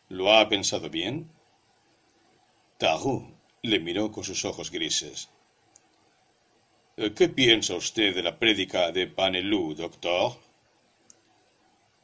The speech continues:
La pregunta se había hecho con naturalidad, y Rieu la contestó con naturalidad. "He vivido demasiado en los hospitales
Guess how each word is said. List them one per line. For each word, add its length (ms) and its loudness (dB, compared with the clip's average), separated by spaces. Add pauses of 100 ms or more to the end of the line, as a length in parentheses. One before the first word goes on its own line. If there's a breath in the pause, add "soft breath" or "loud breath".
La 180 0
pregunta 440 -8
se 120 -2
había 200 0
hecho 220 -6
con 120 -10
naturalidad, 580 -6 (440)
y 100 2
Rieu 480 -2 (320)
la 160 -2
contestó 460 -6
con 140 -6
naturalidad. 680 -4 (2750)
"He 100 0
vivido 520 2
demasiado 600 -2
en 60 -6
los 160 -6
hospitales 680 -4